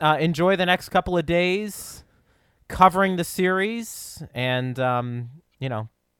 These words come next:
don't be around Jay too much because sometimes his, his, uh, negativity can rub off on you, but that's okay. You'll, you'll power through. And, uh, go subscribe at lightning insider dot com and, uh, read E's work after each and every game.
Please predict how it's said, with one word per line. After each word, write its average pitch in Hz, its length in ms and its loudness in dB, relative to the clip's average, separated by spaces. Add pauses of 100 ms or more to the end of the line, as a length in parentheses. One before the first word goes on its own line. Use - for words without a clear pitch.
(100)
don't 143 160 4
be 170 100 2
around 147 280 2
Jay 135 160 0
too - 200 -8
much 101 300 -6
because 107 240 -10
sometimes 110 480 -8
his, 104 320 -10 (580)
his, 120 300 -4
uh, 110 140 0
negativity 110 500 -4
can 113 160 -6
rub 110 180 0
off 104 240 2
on 92 140 -6
you, 95 80 -8
but 92 140 -4
that's 160 180 0
okay. 104 340 -4
You'll, 117 300 -8
you'll 120 140 -6
power 127 260 0
through. 113 300 -6 (420)
And, 139 300 2
uh, 139 220 6
go 156 220 4
subscribe 160 540 2
at 147 80 -4
lightning 156 580 0
insider 156 640 2
dot 123 400 0
com 214 600 4 (840)
and, 113 380 -2
uh, 117 200 0
read 131 300 -4
E's 143 260 -8
work 165 360 -8 (200)
after 113 280 -6
each 120 180 -8
and 127 80 -6
every 123 140 -6
game. 151 220 -12